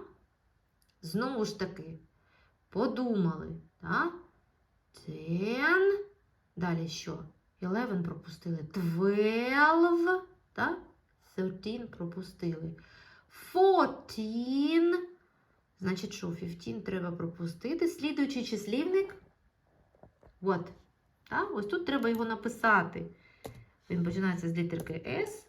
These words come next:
англійської, підказую вам. Ну, самі зрозуміли, мабуть, уже, що там, да? Пропустили чотирна, п'ятнадцять, після п'ятнадцяти який числівник іде? Ось тут його записати словом, да? Нам пишуть не цифрою, да?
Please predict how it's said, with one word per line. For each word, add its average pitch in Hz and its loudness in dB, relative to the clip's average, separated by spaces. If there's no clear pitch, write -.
англійської, 170 -4
підказую - -14
вам. 170 -8
Ну, 339 -8
самі 381 -4
зрозуміли, 254 -6
мабуть, 185 -8
уже, 170 -6
що - -12
там, - -8
да? 185 -4
Пропустили 220 -8
чотирна, 190 -2
п'ятнадцять, 214 -4
після 190 -8
п'ятнадцяти 123 -8
який 190 -4
числівник 240 -12
іде? 202 -8
Ось 214 -4
тут 339 -4
його 220 -2
записати 233 -2
словом, 226 2
да? 240 0
Нам 240 -4
пишуть 175 -2
не 226 4
цифрою, 233 0
да? 349 4